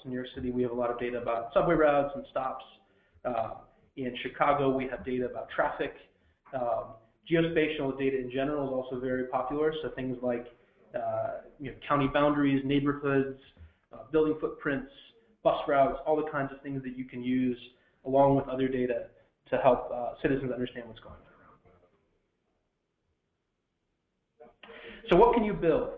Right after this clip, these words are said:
Uh, one of the things I wanted to do in this talk as well was talk a little bit about some inspiration of the different kind of apps that you can, you can build using the Socrata A P I. So I've picked out a few of my favorites, uh, and, uh, we'll talk through those right now. The first one is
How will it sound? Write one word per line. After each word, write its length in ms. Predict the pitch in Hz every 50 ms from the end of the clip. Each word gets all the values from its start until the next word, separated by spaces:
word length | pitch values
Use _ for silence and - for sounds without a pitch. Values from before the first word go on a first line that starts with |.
| - - -
Uh, 160 | 135 131 123 127 -
one 160 | 151 160 185 185
of 60 | 160
the 60 | -
things 120 | 190 156 147
I 40 | 143
wanted 280 | 143 143 143 135 135
to 80 | 135 139
do 60 | 135
in 100 | 135 131
this 120 | 131 123 - -
talk 180 | 131 123 123 -
as 60 | 120 123
well 200 | 123 123 123 123
was 120 | 120 120 117 -
talk 240 | - 123 123 - - 120
a 20 |
little 200 | 127 156 165 165
bit 100 | 160 147
about 440 | 135 139 127 123 117 - - - - - - _ _ - - - -
some 80 | 135 151
inspiration 600 | 160 - - 165 143 139 139 139 - - 123 123
of 80 | 120
the 80 | 120 123
different 280 | 123 143 - 135 127 -
kind 120 | 131 123
of 60 | 117 -
apps 300 | 110 110 107 110 - - -
that 100 | - -
you 80 | 110
can, 220 | - - 117 110 107 113 -
you 140 | 135 135 135
can 100 | 135 120
build 260 | 113 123 120 113 113
using 200 | 113 110 113 110
the 80 | 104
Socrata 340 | - - - 113 107 107 110
A 20 | -
P 180 | - - - -
I. 40 | - - - _
So 60 | - 143
I've 180 | 143 139 -
picked 120 | 170 165 156
out 120 | 135 131
a 100 | 127 -
few 120 | - 151 143
of 80 | 131
my 120 | 127 127 131 - -
favorites, 340 | 151 147 151 208 220 220 - - - - _ _ _ _ _ _ _ -
uh, 160 | 127 123 117 - -
and, 460 | 139 139 131 127 123 123 120 113 - 120
uh, 80 | 113 113
we'll 100 | 120 120
talk 240 | - 120 120 120 120
through 120 | 123 117
those 120 | 107 101 -
right 160 | - - -
now. 180 | - - - - _ _ _ _ _ - - _ -
The 80 | 175 165
first 220 | 247 262 254 240
one 320 | 226 214 196 180 170 156 147
is 160 | 143 139 139